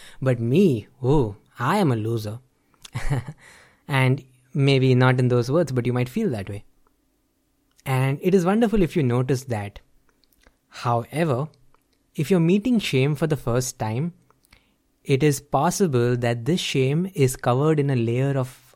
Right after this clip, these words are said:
a mild form of narcissism. What do I mean by that? This was certainly the case with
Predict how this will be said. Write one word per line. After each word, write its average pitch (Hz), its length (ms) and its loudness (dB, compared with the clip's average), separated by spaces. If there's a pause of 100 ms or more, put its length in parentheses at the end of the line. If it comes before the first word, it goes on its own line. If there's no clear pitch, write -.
(120)
a 135 40 0
mild 143 360 0
form 160 180 0
of 135 120 -4
narcissism. 110 680 -6 (640)
What 190 160 4
do 202 60 8
I 180 40 6
mean 131 200 4
by 110 100 -2
that? 104 220 -8 (580)
This 208 220 0
was 240 120 4
certainly 170 380 2
the 160 120 0
case 127 340 0
with 123 240 -4